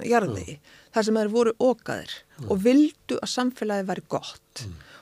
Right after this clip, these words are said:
Speaker 1: Þeir voru búin að ná öllum helstu djús-, djúsinu út úr, út úr fyrirtækinu, þeir eru komnir á gamalsaldur og, og sá ekkert fram að þeir tækja þetta með sér í gröfina.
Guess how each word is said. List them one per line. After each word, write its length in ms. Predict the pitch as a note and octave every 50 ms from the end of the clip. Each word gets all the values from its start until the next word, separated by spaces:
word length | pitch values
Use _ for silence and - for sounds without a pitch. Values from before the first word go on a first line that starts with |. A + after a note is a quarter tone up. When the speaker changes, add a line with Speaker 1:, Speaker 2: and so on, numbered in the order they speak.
| - -
Speaker 1:
Þeir 300 | - - G#3+ A3+ C#4 D4+
voru 200 | C#4+ D4 D4 C4+
búin 200 | - C4 C4 B3
að 140 | A#3+ A#3 A#3
ná 100 | A#3+ B3 C4
öllum 360 | C4 C4 B3+ B3 A#3+ A3+ G#3+ -
helstu 360 | G#3 G#3+ A#3 A#3+ - - A3+
djús-, 320 | G3+ - C4 B3+ - - -
djúsinu 480 | - - C4 B3+ B3 - A#3 A#3 A3+ A3 -
út 280 | - - C4 C4 - -
úr, 140 | A3+ G#3+ -
út 260 | - C#4 C4 - A#3
úr 20 |
fyrirtækinu, 520 | - C4+ C4 B3+ - B3+ B3 B3+ B3 B3+ B3
þeir 100 | B3 A#3+
eru 100 | A3+ A3
komnir 280 | - A#3+ A3+ G#3+ G3+
á 20 | G3
gamalsaldur 800 | A3+ A#3 B3+ B3 A3 G3 - A#3+ B3+ A#3+ _ - - - -
og, 260 | - - A3 A3 -
og 320 | - G#3 G#3 G3+ - - -
sá 160 | - - B3+ B3
ekkert 260 | B3+ B3 A#3 G#3+ -
fram 220 | - A#3+ B3 A#3+ A#3
að 240 | A#3 A#3 A3+ A3 A3
þeir 60 | -
tækja 180 | - A#3 A3+ A3+
þetta 160 | - A3 A3
með 80 | A3+ G#3+
sér 160 | - G#3 G3+
í 40 | -
gröfina. 320 | B3+ C4+ A3+ D3+ - -